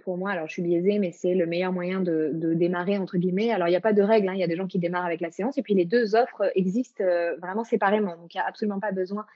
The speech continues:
de faire les deux, bien que beaucoup de mes clients fassent les deux. Le manuel, c'est, euh, entièrement personnalisé. Ça va faire entre trente-cinq et quarante-cinq pages sur le design d'une personne avec les éléments les plus importants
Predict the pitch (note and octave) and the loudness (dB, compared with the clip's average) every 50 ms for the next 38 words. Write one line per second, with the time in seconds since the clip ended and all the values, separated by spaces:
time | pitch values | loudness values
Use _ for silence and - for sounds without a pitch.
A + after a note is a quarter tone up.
0 | _ _ _ _ _ - G#3 G#3 - C4 A3+ G#3 G3 G3 F3+ F#3+ G#3 C#4+ C#4+ A#3 | _ _ _ _ _ 0 2 2 4 4 4 6 6 6 6 6 6 6 6 4
1 | G#3+ G3 G3+ F#3+ F3+ G3+ G#3 - A#3+ A3 G#3 G3 G3 - G#3 G3 F#3+ - G3 F#3 | 2 0 0 2 2 2 4 4 4 2 2 2 0 -2 -4 -4 -2 -4 -4 -4
2 | - - F#3 F3 G3+ B3+ C#4+ - _ _ _ _ _ _ _ _ - G#3 G#3+ G#3+ | -2 -2 2 4 4 4 4 2 _ _ _ _ _ _ _ _ 2 4 6 6
3 | A3+ G#3+ G#3 G#3 G#3 A#3 B3+ B3 - - - - A3 A3 A#3 B3 A#3+ - - - | 6 4 4 4 4 4 2 0 -2 -2 2 6 6 8 8 6 4 2 -2 -2
4 | F#3 F#3 F#3 F3+ F3 F3 F3+ F3 - - G#3+ G#3 G3+ A#3 A3+ A3+ A3+ A3+ A3+ G3+ | -2 0 2 2 2 2 2 0 0 -2 -4 -2 0 0 0 2 0 0 -2 -2
5 | - - G3+ F#3 F3+ F3+ E3+ F3 F#3 G3 G#3 G#3+ A3 A3+ A#3 A3+ - G#3 F3+ F3 | -2 -2 -2 0 0 0 4 6 8 8 10 10 10 8 6 4 2 -2 0 0
6 | E3+ E3+ - G3+ F#3+ F#3+ - - F3+ - - G#3 G#3+ - C#4 C4 C4 A#3 - G#3 | 0 0 0 -2 -4 -4 -4 -8 -8 -6 -4 -4 -4 -4 -2 -2 -2 0 0 -2
7 | G3+ G#3 G#3 G3+ - G#3 F#3+ F#3+ - G3+ G#3+ B3 A#3 - - _ _ - B3+ B3 | -2 -2 -4 -6 -8 -8 -8 -4 -2 0 0 0 -2 -4 -10 _ _ 0 4 4
8 | B3+ B3+ A#3+ G#3 G3+ F#3+ G3+ G3+ G3+ G3+ G3+ G#3 G3 G3 G3 F#3+ F#3+ G3 F3+ E3+ | 6 6 6 4 4 2 2 2 2 2 2 2 2 2 0 0 0 -2 -4 -4
9 | - F#3+ G3 A3+ A3+ G3 F#3 F3 - F#3+ F#3 G3 G3 G3+ G3+ G#3 G3+ F#3+ F3+ - | -2 -2 0 0 2 2 2 2 2 2 2 2 2 0 0 0 -2 -2 -4 -4
10 | - F3+ F#3 G#3 A3 G#3 A3 G3 - - G#3 A#3 | -4 -2 -2 -2 -2 -2 -4 -6 -6 -4 -6 -6